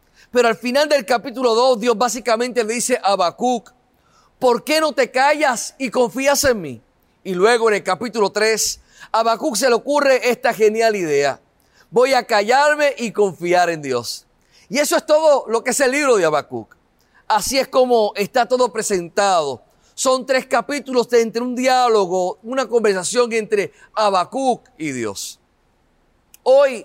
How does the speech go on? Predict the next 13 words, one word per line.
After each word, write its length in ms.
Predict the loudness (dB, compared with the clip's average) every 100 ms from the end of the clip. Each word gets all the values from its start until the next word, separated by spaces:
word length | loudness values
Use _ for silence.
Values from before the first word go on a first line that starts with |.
| -6
hermano 320 | -4 -2 0
y 80 | -2
hermana, 480 | 0 0 0 -2 -6 _ _ _ _
si 180 | -10 -2
te 80 | -2
enfrentas 540 | 0 0 -2 0 -2
a 20 |
una 160 | 0 0
situación 540 | -2 -4 -2 -2 -2
difícil 800 | -4 -10 -8 -6 -4 -6 -8 -10 -14 _
y 160 | -8 -6
dices: 480 | -2 -2 -2 -2 -6
"Dios, 600 | -2 0 0 -2 -8